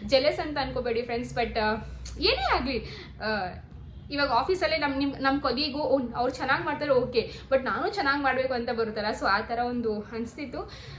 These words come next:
ಆ, ಎಲ್ಲೋ ಒಂದ್ ಕಡೆ ನಾನೇ ಲ್ಯಾಕಿಂಗ್ ಆಗಿದ್ದೀನಿ, ನನಗೆ ಇನ್ನೂ ಎಫರ್ಟ್ ಆಗಬೇಕು, ನಾನೇನು ಒಳ್ಳೆ ಒಳ್ಳೆ ಕಾಂಟೆಂಟ್ ತರಬೇಕು, ಅವಾಗಲೇ ಎಲ್ಲ ವ್ಯೂಸ್ ಬರೋದು ಅಂತಾನು ಅನ್ಕೋತೀನಿ.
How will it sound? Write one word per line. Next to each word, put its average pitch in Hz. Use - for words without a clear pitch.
ಆ, 247
ಎಲ್ಲೋ 320
ಒಂದ್ 392
ಕಡೆ 339
ನಾನೇ 302
ಲ್ಯಾಕಿಂಗ್ 247
ಆಗಿದ್ದೀನಿ, 247
ನನಗೆ 240
ಇನ್ನೂ 269
ಎಫರ್ಟ್ 254
ಆಗಬೇಕು, 226
ನಾನೇನು 262
ಒಳ್ಳೆ 226
ಒಳ್ಳೆ 240
ಕಾಂಟೆಂಟ್ 233
ತರಬೇಕು, 214
ಅವಾಗಲೇ 220
ಎಲ್ಲ 240
ವ್ಯೂಸ್ 214
ಬರೋದು 208
ಅಂತಾನು 220
ಅನ್ಕೋತೀನಿ. 214